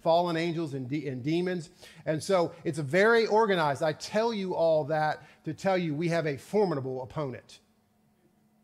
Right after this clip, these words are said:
But Paul says these evil forces are in heavenly places.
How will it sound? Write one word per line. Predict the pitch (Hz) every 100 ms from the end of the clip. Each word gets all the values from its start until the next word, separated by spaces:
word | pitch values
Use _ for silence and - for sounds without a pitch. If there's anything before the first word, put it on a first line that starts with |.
| _ _ _ _ _ _ _ _ _ _ _ -
But | 135
Paul | - 226 226
says | - 180 156
these | 131 185 160
evil | 196 214 233 214
forces | - 214 180 160 147
are | 156 151
in | 160 160 147
heavenly | 131 - 170 214 170 147 139 139 131 _ _ _ _ _ _ _
places. | 170 160 135 101 87 -